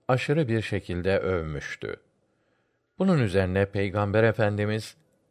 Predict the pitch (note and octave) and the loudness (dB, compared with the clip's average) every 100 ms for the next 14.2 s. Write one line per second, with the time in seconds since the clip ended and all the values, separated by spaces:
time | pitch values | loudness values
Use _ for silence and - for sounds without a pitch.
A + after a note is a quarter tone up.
0 | _ - G2 F2+ F2+ F2+ G2+ G#2+ F2+ D#2+ | _ -10 -2 2 2 2 2 2 0 -2
1 | E2+ F#2 E2 D#2 D2 E2 D2+ E2+ G#2 G#2+ | -2 -2 -2 -4 -2 -2 -2 -2 -4 -6
2 | - _ _ _ _ _ - G2+ A2 - | -12 _ _ _ _ _ -8 0 0 2
3 | A2+ - - C#2+ B1+ A1+ _ _ _ _ | -4 -4 -10 -8 -8 -10 _ _ _ _
4 | _ - A#2+ A2+ A#2 A2+ G#2 G#2 G2 F2 | _ -2 0 0 0 0 0 -2 -2 -2
5 | D#2 G2 G2+ F#2+ G2 F#2+ D2+ - D2 C2 | 0 2 2 0 -4 -6 -8 -4 -2 -2
6 | A#1+ C2 - _ _ - C#2+ B1 A#1 G1+ | -4 -12 -14 _ _ -8 -6 -6 -10 -14
7 | - _ _ _ _ _ _ _ _ - | -16 _ _ _ _ _ _ _ _ -12
8 | F#2+ B2+ - A#2 G2 F#2+ C#2+ A2 - A#2 | -4 -2 0 -2 -2 -4 -2 -2 0 2
9 | A2+ B2+ C3+ G2 F#2 G2 F2+ - F2+ E2+ | 2 4 2 0 -2 -2 -4 -2 -2 -2
10 | F2 G2 - _ _ _ _ _ - C3 | -4 -6 -8 _ _ _ _ _ -2 0
11 | A#2 F2+ D#2+ F2 E2 _ _ _ _ _ | 2 2 2 -2 -4 _ _ _ _ _
12 | _ _ _ _ _ B2+ C#3 C3 F#2+ - | _ _ _ _ _ 2 4 4 2 -2
13 | - G#2 E2+ A2+ B2 A2 E2 D#2 C2 C#2 | -4 -4 0 0 2 0 -2 -4 -8 -10
14 | - | -14